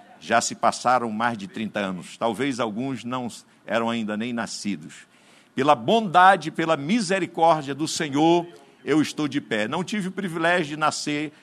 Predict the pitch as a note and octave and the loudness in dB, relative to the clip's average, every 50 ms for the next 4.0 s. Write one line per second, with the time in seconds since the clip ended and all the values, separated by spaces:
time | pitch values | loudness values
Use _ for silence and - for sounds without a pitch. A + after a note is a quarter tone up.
0 | _ _ - C#3+ D#3 D3 C#3+ C3+ C3+ C#3 C#3+ B2+ D#3 D#3+ B2+ B2+ D3 D#3 E3+ F3 | _ _ -10 -8 0 4 4 4 4 4 2 0 -2 -4 0 2 4 4 4 4
1 | F3 E3+ F3 F#3 F3 E3 E3+ - - - _ _ C#3 C#3 D3+ D#3+ E3+ F3 F3+ D#3+ | 2 -2 -4 -4 -4 -4 -6 -10 -20 -20 _ _ -2 4 6 6 6 6 4 2
2 | - - D3+ D3 D3 D#3+ F#3 G#3+ C4 C#4 C4+ C4+ - E3+ - - - F3 E3+ F3 | -2 -6 -10 -10 -4 0 2 6 6 6 6 4 0 -6 -6 -2 0 2 2 2
3 | E3+ C#3 C3 A#2 D#3 A3 A#3+ G3 B2+ D3+ F3+ F#3+ F#3 F#3 F3 C#3 E3 F3+ F3+ F3 | 0 -2 0 4 4 6 6 4 4 8 10 10 10 10 8 4 -2 -4 -6 -6